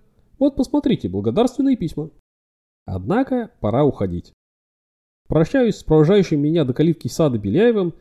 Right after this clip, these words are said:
и по пустынным улицам Асунсьона бреду, ошеломлённый всем услышанным, домой. Пионер русской колонизации Парагвая теперь понятен.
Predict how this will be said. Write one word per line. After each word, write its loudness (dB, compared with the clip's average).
и 0
по -2
пустынным 0
улицам 2
Асунсьона 0
бреду, 2
ошеломлённый 4
всем 0
услышанным, -2
домой. -2
Пионер 2
русской 2
колонизации 2
Парагвая 2
теперь 0
понятен. -2